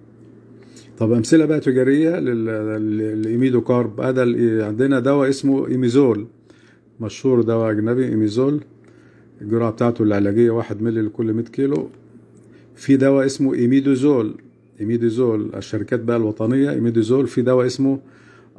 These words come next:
ايدوكارب، وفي دواء اسمه اي ميكس. دي امثلة جبتها من على ال-، على النت لادوية تجارية. انت عارف ان المادة الفعالة هنا ايميدوكارب، فبستخدمها واقرا البانفلت واشوف الجرعة بتاعته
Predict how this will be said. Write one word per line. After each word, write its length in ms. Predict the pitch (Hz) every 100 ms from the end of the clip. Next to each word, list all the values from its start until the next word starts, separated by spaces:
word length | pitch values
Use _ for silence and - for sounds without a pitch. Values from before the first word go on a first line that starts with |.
| 123
ايدوكارب، 640 | 127 120 127 135 135 107 98 - _ _ _ -
وفي 200 | 95 117
دواء 220 | 120 127
اسمه 320 | 123 127 127
اي 80 | 127
ميكس. 580 | 135 135 - - - - - _ - - - - 113
دي 160 | 139
امثلة 320 | 135 - 147
جبتها 360 | 131 120 135 131
من 180 | 123 117
على 200 | 110 107
ال-، 640 | 107 107 104 104 107 104
على 260 | 101 110 107
النت 380 | 107 135 131 117
لادوية 480 | 107 98 98 120
تجارية. 580 | 113 110 104 110 123 120 120 - - - -
انت 240 | 120 110 117
عارف 420 | 104 127 117 110
ان 100 | 110
المادة 380 | 104 117 117 110
الفعالة 440 | - 110 117 110
هنا 120 | 117
ايميدوكارب، 580 | 113 120 113 127 131 127
فبستخدمها 760 | 120 104 - 98 104 135 143
واقرا 340 | 131 143 139 123
البانفلت 640 | 110 135 143 160 160 160
واشوف 260 | 117 139 123
الجرعة 300 | 117 131 120
بتاعته 440 | 120 147 147 175